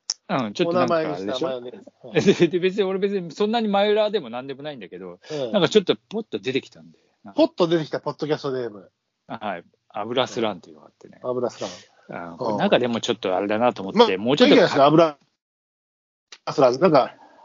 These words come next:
Speaker 2: アブラハム、アブラハムなのか、なんかこう、
Speaker 1: いや。
Speaker 2: あの、オリエントなのか、えー、アラブなのか、えー、その辺もこう、いろいろこう、想像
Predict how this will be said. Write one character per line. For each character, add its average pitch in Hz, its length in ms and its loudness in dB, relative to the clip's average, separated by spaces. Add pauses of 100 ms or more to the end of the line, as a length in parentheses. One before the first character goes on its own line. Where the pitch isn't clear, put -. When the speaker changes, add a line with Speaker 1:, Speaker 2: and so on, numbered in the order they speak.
(120)
Speaker 2:
ア 180 100 6
ブ 175 80 4
ラ 240 80 8
ハ 208 100 4
ム、 160 100 -2
ア 151 100 -2
ブ 180 80 -2
ラ 220 100 0
ハ 190 80 -6
ム 160 80 -8
な 139 80 -8
の 123 100 -14
か、 117 300 -12 (640)
な 147 100 -6
ん - 20 -12
か 123 80 -8
こ 120 240 -4
う、 113 180 2
Speaker 1:
い - 40 0
や。 101 200 -2
Speaker 2:
あ 127 80 -4
の、 110 560 -10
オ 151 120 0
リ 185 100 4
エ 202 80 8
ン 196 60 2
ト 156 120 -4
な 127 100 0
の 120 100 -8
か、 113 400 -4 (100)
え 127 260 -6
ー、 - 40 -4
ア 160 60 6
ラ 156 100 6
ブ 139 100 -6
な 127 100 -6
の 113 120 -16
か、 104 280 -18 (380)
え - 40 -20
ー、 107 280 -16
そ - 100 -6
の 156 60 0
辺 156 140 2
も 139 60 -4
こ 127 360 2
う、 - 40 -8
い 147 40 -2
ろ 143 60 0
い 139 40 0
ろ 131 100 -4
こ 123 300 -8
う、 - 40 -20
想 143 160 -6
像 127 180 -6